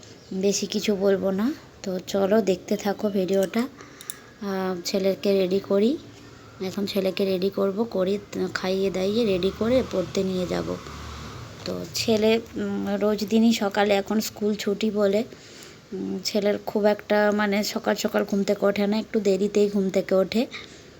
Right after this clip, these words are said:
তো ওই জন্য ছেলেকে আমি ঘুম থেকে ইচ্ছে করে তুলিও না, যে কদিন ছুটি আছে তো একটু ঘুমিয়ে নে, রেস্ট করে নে।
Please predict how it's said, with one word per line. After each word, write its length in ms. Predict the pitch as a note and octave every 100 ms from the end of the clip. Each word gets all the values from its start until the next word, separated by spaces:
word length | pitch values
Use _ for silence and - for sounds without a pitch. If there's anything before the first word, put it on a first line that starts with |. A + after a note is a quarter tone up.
| - - - -
তো 140 | F#3+ G3
ওই 120 | F#3+
জন্য 240 | G3+ A3+
ছেলেকে 340 | C4 B3+ A#3 B3
আমি 120 | B3+
ঘুম 200 | A3+ A3+
থেকে 200 | A#3 B3
ইচ্ছে 220 | A#3 A#3
করে 180 | A#3+ A#3+
তুলিও 460 | A#3 A3 A3 A3
না, 200 | G#3 G#3
যে 160 | F#3+ G#3 - -
কদিন 340 | G#3 G3+ A3
ছুটি 400 | A3 G#3 G3+ G#3+
আছে 380 | A3 - C4+ F3+ - -
তো 60 | F#3+
একটু 240 | F#3 G#3 F3+
ঘুমিয়ে 360 | G3+ G3+ G3+
নে, 180 | G#3 A3+
রেস্ট 300 | F#3+ F#3+ -
করে 240 | - G3+
নে। 140 | G3